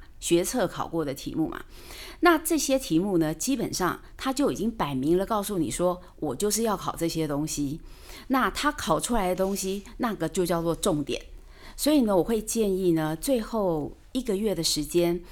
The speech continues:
虽然我都知道说什么实务古文很重要啊，形音义很多啊，单字解释很难背，这些我通通都懂。我都觉得最后三十天，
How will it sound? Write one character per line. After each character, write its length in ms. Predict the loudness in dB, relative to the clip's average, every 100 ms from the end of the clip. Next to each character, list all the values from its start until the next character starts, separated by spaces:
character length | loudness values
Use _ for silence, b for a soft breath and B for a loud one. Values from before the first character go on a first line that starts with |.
| B B B -4
虽 180 | 2
然 160 | 2 4
我 100 | 2
都 160 | 0 -2
知 140 | -2
道 160 | -2 -2
说 160 | -4
什 100 | -2
么 80 | -2
实 200 | -2 -4
务 80 | -4
古 120 | -2
文 100 | 0
很 100 | 0
重 240 | -2 -2 -2
要 160 | -2
啊， 340 | -2 -2 -4 -4
形 280 | -2 0
音 240 | 0 0 -4
义 160 | -4 -4
很 240 | -4 -4
多 260 | -4 -2 -2
啊， 400 | 0 0 0 -4 B B
单 140 | -4 -2
字 160 | -2
解 140 | -4 -4
释 140 | -2
很 160 | -2 -2
难 160 | -2
背， 180 | -2 -4
这 60 | -2
些 120 | 0
我 140 | 0
通 140 | 2 2
通 80 |
都 100 | 2
懂。 160 | -2 -4 -6 B B B
我 120 | -2
都 140 | 0 2
觉 200 | 2 2
得 100 | 2
最 240 | 2 0
后 160 | 0 -2
三 240 | 0 0
十 140 | -2
天， 340 | -4 -2 -2